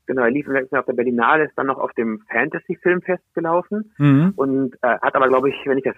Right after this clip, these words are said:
Speaker 1: jetzt nicht, äh, radikal übersehen habe, hat er keinen deutschen Kinostart gehabt, sondern ist jetzt, ähm, im Frühjahr auf D V D, äh, als, als D-V-D-Premiere erschienen. Und man kann ihn sich, ähm, für einige Euro, glaub ich,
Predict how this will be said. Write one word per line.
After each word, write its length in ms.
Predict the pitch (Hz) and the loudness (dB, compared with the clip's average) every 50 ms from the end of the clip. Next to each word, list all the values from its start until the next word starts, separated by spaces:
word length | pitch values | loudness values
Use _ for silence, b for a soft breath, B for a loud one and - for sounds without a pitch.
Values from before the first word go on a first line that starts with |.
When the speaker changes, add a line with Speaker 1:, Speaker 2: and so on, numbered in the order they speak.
| - - - | -8 -10 -6
Speaker 1:
jetzt 260 | - 127 120 _ - | -4 -4 -4 _ -6
nicht, 200 | 139 127 - - - - | -8 -8 -8 -16 -12 -6
äh, 340 | - 117 117 117 117 117 117 - - _ _ _ _ _ _ _ _ _ _ _ _ _ - | -2 0 2 2 2 2 0 -2 -8 _ _ _ _ _ _ _ _ _ _ _ _ _ -8
radikal 340 | - - 131 131 - 127 | 0 0 0 2 0 -2
übersehen 300 | 120 123 117 113 135 156 | 0 0 2 2 4 2
habe, 100 | 165 - | 2 2
hat 60 | 143 123 | 2 -2
er 100 | 123 117 | -2 -2
keinen 240 | - 135 131 135 | 0 -2 -2 0
deutschen 260 | 127 127 120 - 123 113 | 2 0 0 0 -4 -10
Kinostart 520 | - - 175 185 175 - 160 156 - - | -6 -4 -4 -4 -2 0 -2 -2 -2 -2
gehabt, 240 | 147 143 156 - _ - | -4 -4 -4 -6 _ -6
sondern 200 | 143 139 135 131 | -4 -4 -4 -4
ist 160 | - 135 - | -6 -6 -2
jetzt, 240 | - 143 135 - - | -2 -2 -2 -2 -6
ähm, 340 | - - 120 117 120 120 120 | -4 -2 -2 0 0 -2 -2
im 160 | - 117 117 | -2 -4 -6
Frühjahr 640 | - - - - 165 180 190 180 165 156 160 - | -6 -8 -8 -4 0 2 2 4 4 2 0 0
auf 140 | - 135 - | -2 -4 -4
D 100 | - 131 | -6 -6
V 140 | - 127 120 | -2 -2 -2
D, 340 | 113 113 123 127 131 131 127 | 0 0 2 2 4 4 4
äh, 60 | 110 | 4
als, 380 | 110 113 110 113 - - 107 - _ - - | 2 2 2 2 2 0 -2 -4 _ -12 -4
als 160 | - 113 110 _ _ - | -4 -4 -4 _ _ -10
D-V-D-Premiere 680 | 120 117 127 117 117 127 127 - 127 117 107 101 98 98 | -6 -2 -2 0 0 0 -2 -2 -4 0 0 0 0 0
erschienen. 420 | 101 - - - 139 143 180 190 B B B B B B B | -2 -4 -6 -8 -6 -8 -8 -8 B B B B B B B
Und 60 | B 123 | B -2
man 60 | 120 | 0
kann 160 | - 131 131 | 0 0 2
ihn 140 | 131 131 123 | 2 0 0
sich, 260 | 117 120 120 117 - | 2 0 -2 -2 -2
ähm, 760 | - - 117 113 117 117 113 113 117 113 113 113 110 110 107 - _ _ _ _ _ _ _ _ _ _ _ _ _ _ _ | -2 0 0 0 0 0 -2 -2 -2 -2 -2 -2 -4 -6 -8 -14 _ _ _ _ _ _ _ _ _ _ _ _ _ _ _
für 180 | - - - - | 2 2 4 4
einige 340 | - - 254 - 247 - - | 4 2 2 2 2 2 4
Euro, 300 | - 123 147 139 143 139 | 4 4 4 4 2 2
glaub 240 | 123 117 117 120 | 2 2 2 2
ich, 160 | 123 120 - | 2 0 -4